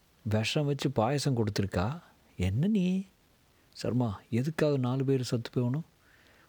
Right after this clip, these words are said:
உன்னை கொன்னுட்டு அவளும் செத்து போறதுல அர்த்தமே இல்லையே சர்மா. அந்த பையன்தான் கலந்து கொடுத்துட்டான். அதை பத்தி நான் நிறைய யோசிச்சாச்சு. இல்ல, அந்த பையன் நான் தானே. நான் அப்படி செய்யல. அந்த பையன் என்ன பண்ணான்?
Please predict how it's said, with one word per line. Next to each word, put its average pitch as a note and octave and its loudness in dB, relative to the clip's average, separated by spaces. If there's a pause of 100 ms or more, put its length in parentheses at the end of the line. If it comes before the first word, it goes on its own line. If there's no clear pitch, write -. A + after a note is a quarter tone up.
உன்னை B2+ 2
கொன்னுட்டு C3+ 2
அவளும் C3+ 0 (400)
செத்து C3+ 0
போறதுல C3 0
அர்த்தமே D3+ 0
இல்லையே B2 0
சர்மா. A#2 -2 (280)
அந்த G#2+ 2 (120)
பையன்தான் D3 0
கலந்து A2+ 0
கொடுத்துட்டான். G#2 -4 (360)
அதை B2+ -2
பத்தி D3 2
நான் C3 2
நிறைய B2+ 4
யோசிச்சாச்சு. G2+ 0 (560)
இல்ல, B2+ 0 (120)
அந்த B2 2
பையன் C#3+ 0
நான் C#3 0
தானே. D3 0 (560)
நான் B2+ 2
அப்படி C3+ -2
செய்யல. D#3 -2 (1000)
அந்த G#2 -2
பையன் D3 0
என்ன F3+ 0
பண்ணான்? B2 -2